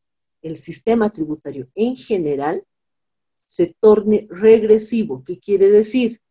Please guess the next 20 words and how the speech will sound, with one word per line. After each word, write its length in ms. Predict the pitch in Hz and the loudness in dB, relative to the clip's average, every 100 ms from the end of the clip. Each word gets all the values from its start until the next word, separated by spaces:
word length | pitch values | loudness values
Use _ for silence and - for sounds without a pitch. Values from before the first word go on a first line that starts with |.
| _ _ _ _ 151 | _ _ _ _ -2
Ya 260 | 180 214 | 2 2
no 380 | 233 220 233 233 | 4 4 4 2
está 380 | 196 - 196 185 | -6 -4 -8 -6
captando 720 | 175 170 - 170 180 202 - | -8 -10 -6 -4 0 -2 -2
ingresos 640 | 170 170 165 175 180 208 170 | -8 -6 0 0 0 -2 -4
de 140 | 160 | -8
quien 260 | - 165 160 | -6 -6 -2
debería 640 | 151 147 147 156 170 160 | 0 0 -2 -4 -6 -6
captar, 640 | - 165 - - 165 151 _ _ _ 160 | -10 -12 -12 0 0 0 _ _ _ -8
¿no? 260 | 196 415 _ _ _ _ _ | -8 -8 _ _ _ _ _
Está 300 | - - 185 | -10 -6 -4
captando 580 | 185 180 202 202 214 208 | -4 -4 -4 2 2 2
ingresos 540 | 196 185 180 208 196 - | 0 0 0 0 -4 -4
ciegos, 520 | 226 220 220 240 - _ | 2 4 4 2 -4 _
pero 540 | 233 220 190 233 - _ _ _ _ _ _ _ _ _ _ _ _ _ _ _ _ _ | 6 6 6 2 -4 _ _ _ _ _ _ _ _ _ _ _ _ _ _ _ _ _
en 240 | 170 208 | 0 4
esta 320 | 254 262 226 202 | 4 2 -6 -6
circunstancia 960 | 170 - 170 170 - 190 185 180 175 _ | -8 -8 -8 -8 -6 -4 -4 -6 -12 _
<clears throat> 300 | 226 226 190 | -2 -2 -4
específica, 1040 | 165 165 - 175 226 226 220 214 208 359 | -10 -16 -14 -10 -8 -8 -10 -4 -4 -4